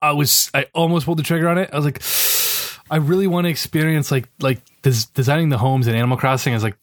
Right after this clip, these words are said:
one of my favorite things to do." It's what I spend most of my time with in Animal Crossing is grinding,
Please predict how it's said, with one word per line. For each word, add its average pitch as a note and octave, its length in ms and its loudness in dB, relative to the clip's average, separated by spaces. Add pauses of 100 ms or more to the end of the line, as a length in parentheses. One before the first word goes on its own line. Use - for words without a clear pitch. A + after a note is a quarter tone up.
(260)
one A2+ 240 -2
of A2+ 60 2
my A2 100 2
favorite A2 280 0
things A2+ 200 0
to G#2 80 -4
do." G#2+ 200 0
It's - 160 -4
what A#2+ 80 2
I - 20 0
spend A2 260 0
most G#2 180 0
of - 40 -8
my G#2+ 140 0
time A#2 180 0
with A#2 140 -2
in A2+ 60 -2
Animal B2 220 0
Crossing C#3+ 360 0
is G#2 120 -2
grinding, A2+ 640 2